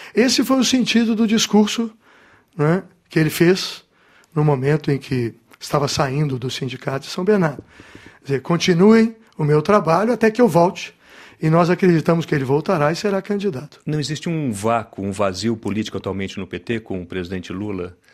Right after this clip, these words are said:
Speaker 2: eh, na prisão?
Speaker 1: No P T não, porque o, o Lula, inclusive, não é dirigente do P T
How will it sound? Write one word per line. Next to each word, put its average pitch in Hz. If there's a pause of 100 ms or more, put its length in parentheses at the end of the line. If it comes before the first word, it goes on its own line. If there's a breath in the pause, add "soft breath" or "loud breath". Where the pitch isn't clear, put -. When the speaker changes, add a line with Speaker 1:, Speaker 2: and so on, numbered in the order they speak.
(240 soft breath)
Speaker 2:
eh, 92
na 95
prisão? 110 (1300 loud breath)
Speaker 1:
No 302
P 294
T 294
não, 220 (460 soft breath)
porque 170
o, 190
o 185
Lula, 226
inclusive, 254
não 294
é 285
dirigente 165
do 143
P 143
T 143